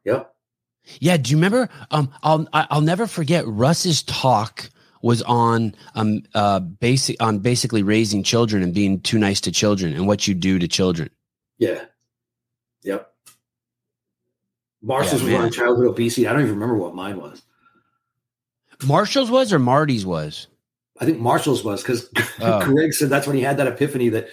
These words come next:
Speaker 1: nobody actually gives a shit about childhood obesity. <laughs>
Speaker 2: I remember that.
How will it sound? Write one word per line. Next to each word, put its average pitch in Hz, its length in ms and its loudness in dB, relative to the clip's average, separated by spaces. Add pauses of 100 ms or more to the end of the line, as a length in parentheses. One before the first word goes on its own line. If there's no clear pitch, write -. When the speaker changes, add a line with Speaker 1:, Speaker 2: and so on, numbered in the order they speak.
(200)
Speaker 1:
nobody 135 420 2
actually 127 240 0
gives 120 320 0
a 131 80 -6
shit 135 240 0
about 107 280 -2
childhood 120 360 0
obesity. 120 640 -2 (240)
<laughs> - 240 -6
Speaker 2:
I 110 80 0
remember 117 460 0
that. 104 340 -4